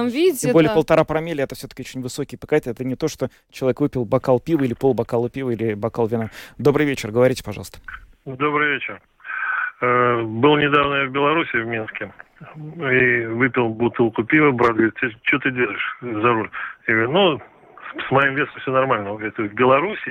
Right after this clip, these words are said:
Speaker 3: у нас любая доза в промиллях карается тем, что на два года лишают прав». Я думаю, что это было бы эффективнее всего. А машины, э, ставить, это большая возня, и, по-моему,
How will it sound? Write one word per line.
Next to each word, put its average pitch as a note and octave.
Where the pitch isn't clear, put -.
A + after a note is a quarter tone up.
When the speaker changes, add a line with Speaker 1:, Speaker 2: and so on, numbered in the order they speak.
Speaker 3:
у A#2+
нас A2+
любая B2+
доза G#2+
в A2
промиллях C#3
карается B2
тем, D#3
что -
на A2+
два A#2+
года D3
лишают A#2+
прав». G2+
Я F#3
думаю, D#3
что D3
это C3
было B2+
бы B2+
эффективнее B2
всего. G#2+
А A#2
машины, D3+
э, B2
ставить, A2+
это C#3
большая C#3
возня, C#3+
и, A#2
по-моему, A2